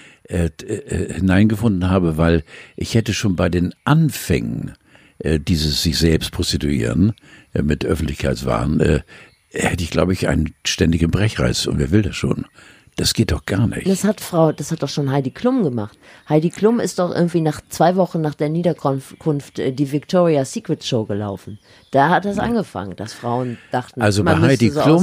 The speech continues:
Speaker 2: aussehen.
Speaker 1: muss ich sagen, habe ich eine gewisse Sympathie. Wir hatten mal in den achtziger Jahren eine, ähm, was war sie, meine geliebte Anne? Anne, wenn du diesen Podcast hörst, Mensch, ich werde wahnsinnig.
Speaker 2: Wer ist Anne?
Speaker 1: Vielleicht hört sie uns. Anne war, ähm, äh,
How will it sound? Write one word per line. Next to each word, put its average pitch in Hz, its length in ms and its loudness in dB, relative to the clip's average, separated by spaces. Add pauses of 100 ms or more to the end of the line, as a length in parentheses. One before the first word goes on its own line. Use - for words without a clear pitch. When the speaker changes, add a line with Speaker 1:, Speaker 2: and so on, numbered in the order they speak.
Speaker 2:
aussehen. 131 160 0
Speaker 1:
muss 139 180 2
ich 135 120 0
sagen, 113 400 2
habe 101 140 0
ich 95 100 -2
eine 92 120 2
gewisse 117 360 0
Sympathie. 101 480 0
Wir 82 160 2
hatten 110 240 0
mal 85 300 0 (560)
in 92 240 2
den 80 320 2
achtziger - 460 -4
Jahren 85 440 4
eine, 67 500 -2 (680)
ähm, 76 440 2 (260)
was - 280 -2
war 71 160 2
sie, 71 140 -2
meine 60 220 -2
geliebte - 400 -2
Anne? - 360 -2
Anne, 65 300 0
wenn - 80 -2
du 76 80 0
diesen - 340 -2
Podcast - 480 -4
hörst, - 300 -6
Mensch, - 240 -6
ich 65 80 -10
werde - 160 -6
wahnsinnig. - 480 -6
Speaker 2:
Wer 165 100 0
ist - 140 -6
Anne? 160 140 -2
Speaker 1:
Vielleicht 85 200 2
hört 80 120 2
sie 69 120 -2
uns. 67 140 -4 (260)
Anne 120 440 2
war, 101 440 2
ähm, 90 540 2 (720)
äh, 90 120 -2